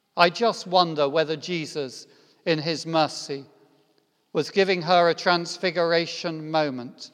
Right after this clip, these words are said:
a moment before the cross, to get her through what she was going to have to go through. Now, please don't worry. That doesn't mean if you've had a transfiguration moment, you're about to go through hell.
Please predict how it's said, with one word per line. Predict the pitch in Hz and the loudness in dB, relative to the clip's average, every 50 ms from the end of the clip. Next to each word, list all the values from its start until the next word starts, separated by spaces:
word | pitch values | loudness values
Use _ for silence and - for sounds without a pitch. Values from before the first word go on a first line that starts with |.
| _ _ _ _ _ _ _ _ _ _ - - | _ _ _ _ _ _ _ _ _ _ -2 -2
a | 151 | 0
moment | 156 185 202 202 196 202 214 208 190 190 196 | 6 8 8 8 8 6 2 0 0 -2 -6
before | - 190 - - - 196 185 180 175 170 170 160 | -6 -6 -6 0 2 4 4 4 4 2 0 -4
the | 170 - | -8 -12
cross, | - - - 160 127 110 107 - - - - - - - _ _ _ _ _ _ _ _ _ _ _ - | -10 -4 -2 0 0 -2 -2 -10 -14 -14 -12 -14 -14 -16 _ _ _ _ _ _ _ _ _ _ _ -8
to | - 165 | -6 -4
get | 139 175 185 214 214 | 2 4 4 4 4
her | 156 202 196 | 6 4 2
through | - - - 190 180 165 151 143 | 2 2 -2 -2 0 0 0 0
what | 131 139 156 170 - | 0 -2 -2 -2 -2
she | - - 165 | -6 -8 -8
was | 147 143 147 143 - | -6 -6 -6 -6 -4
going | - 175 151 147 143 139 135 131 - - - - _ _ - | -2 0 0 2 0 -2 -6 -10 -16 -20 -20 -20 _ _ -4
to | - 175 139 | -2 -2 -2
have | - - 165 139 - - - - | -2 -2 -4 -4 -4 -8 -18 -14
to | - 160 135 | -12 -12 -6
go | 123 151 139 131 123 113 | -2 0 0 0 0 -4
through. | - - - 143 131 120 113 113 117 127 - _ _ _ _ _ _ _ _ _ _ _ _ _ _ _ _ _ _ _ _ _ _ _ - | -8 -12 -10 -8 -6 -6 -6 -8 -12 -18 -20 _ _ _ _ _ _ _ _ _ _ _ _ _ _ _ _ _ _ _ _ _ _ _ -2
Now, | 165 151 151 | 0 0 0
please | 147 - - 190 190 190 180 175 - - | -2 -4 -4 -2 -2 -2 -2 -6 -10 -12
don't | - - 175 170 175 185 196 156 | -8 -6 -4 -4 -4 -6 -10 -8
worry. | 147 139 135 135 123 117 107 107 - 85 - - _ _ _ _ _ _ _ _ _ _ _ _ - | -6 -6 -6 -6 -6 -8 -10 -12 -14 -18 -20 -20 _ _ _ _ _ _ _ _ _ _ _ _ 2
That | - 170 180 151 | 2 2 4 6
doesn't | 185 196 196 214 208 | 4 4 6 4 0
mean | 190 185 185 180 170 | 0 0 -2 -2 -2
if | 175 - - | -2 -4 -4
you've | 175 160 147 | -6 -4 0
had | 170 175 160 | 0 2 2
a | 170 | 0
transfiguration | - - 175 165 156 151 - 180 170 147 156 147 147 151 156 143 - - 156 139 135 147 | -2 0 -2 -2 -2 -4 -4 -4 -2 0 0 2 2 2 2 0 -2 -4 -4 -4 0 4
moment, | 170 165 156 139 143 139 - | 4 4 4 4 0 -4 -4
you're | 190 175 160 151 | 0 2 2 2
about | 143 165 156 151 180 185 | 4 6 4 4 4 0
to | - 170 | -6 -8
go | 143 - 160 151 151 | -2 0 0 0 0
through | 147 - - 151 139 139 135 | -2 -4 -2 -2 -2 -2 -2
hell. | 131 143 143 135 131 127 120 113 110 | -2 0 0 0 0 -2 -4 -8 -14